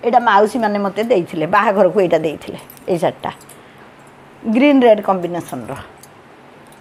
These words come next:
ଏଇ ଆର୍ଟଟା ସେତେବେଳେ ନୂଆ, ନୂଆ ନହେଲେ ବି ମୋ ପାଇଁ ନୂଆ ଥିଲା। ଏଇ ଯେଉଁ ଆମର ଏଇ ଯେଉଁ ଆର୍ଟଟା, ଏଇ ଆର୍ଟଟା ନୂଆ ଥିଲା। ମୁଁ first ମୋ ପାଇଁ ଗୋଟେ ଏମିତି ଶାଢ଼ୀ ଏଇଟା ଆସିଥିଲା।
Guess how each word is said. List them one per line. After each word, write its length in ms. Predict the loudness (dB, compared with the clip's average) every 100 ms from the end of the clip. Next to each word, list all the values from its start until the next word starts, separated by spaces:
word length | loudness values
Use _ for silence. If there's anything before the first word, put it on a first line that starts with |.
| -20 0
ଏଇ 160 | 2 6
ଆର୍ଟଟା 760 | 4 2 4 6 8 6 4 0
ସେତେବେଳେ 420 | 0 4 6 6
ନୂଆ, 300 | 6 6 6 6
ନୂଆ 340 | 4 6 4
ନହେଲେ 300 | 6 4 4
ବି 80 | 4
ମୋ 200 | 6 4
ପାଇଁ 220 | 6 4
ନୂଆ 240 | 6 6 4
ଥିଲା। 360 | 4 4 2 0 -18 -20 -20 2
ଏଇ 140 | 4 6
ଯେଉଁ 360 | 4 4 4
ଆମର 280 | 4 4 6
ଏଇ 140 | 6 6
ଯେଉଁ 240 | 6 6
ଆର୍ଟଟା, 420 | 4 0 -2 -2 -2 -18 -2
ଏଇ 120 | 4
ଆର୍ଟଟା 340 | 6 4 0 0
ନୂଆ 240 | 4 2
ଥିଲା। 240 | 2 0 -2
ମୁଁ 360 | -2 -6 -8 -12 -20 -20 -2
first 300 | 0 0 -2
ମୋ 120 | -4 0
ପାଇଁ 200 | 0 0
ଗୋଟେ 200 | 0 0
ଏମିତି 220 | 0 -2
ଶାଢ଼ୀ 200 | -2 0
ଏଇଟା 220 | -2 0
ଆସିଥିଲା। 420 | 0 -2 -10 -12